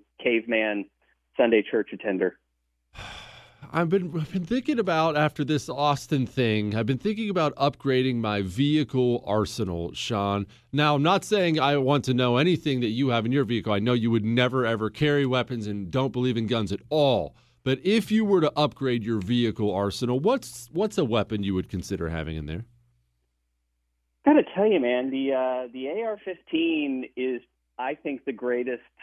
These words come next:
Speaker 1: self-defense platform ever created. It's easy to use, it's accurate, it's almost infinitely modular. You know, get your tax stamp, get a little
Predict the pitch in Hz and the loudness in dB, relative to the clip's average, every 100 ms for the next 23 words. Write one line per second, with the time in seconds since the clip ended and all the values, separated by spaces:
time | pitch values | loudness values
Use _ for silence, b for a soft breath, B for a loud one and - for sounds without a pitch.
0 | - 120 117 120 123 120 110 - 117 107 | 0 0 0 -2 0 0 0 0 2 2
1 | - 113 104 101 92 - - 113 117 - | 0 -4 -2 -2 -4 -6 -6 -4 -6 -2
2 | 113 104 98 95 - - - 139 139 135 | 0 2 0 -4 -8 -18 0 4 4 2
3 | 120 120 127 123 127 123 113 120 117 - | -4 -2 -2 0 -2 -6 -4 -2 -2 -4
4 | 117 113 110 - 117 104 - 113 - 120 | -6 -4 -6 -6 -6 -4 -4 -6 -4 -6
5 | 117 107 104 107 120 117 117 - _ _ | -4 -2 -2 -4 -4 -2 -2 -6 _ _
6 | - 123 113 113 - 151 160 - 151 147 | -6 -2 0 0 -2 -2 -2 0 0 -2
7 | - 143 143 143 143 143 | -4 -6 -4 -4 -2 -2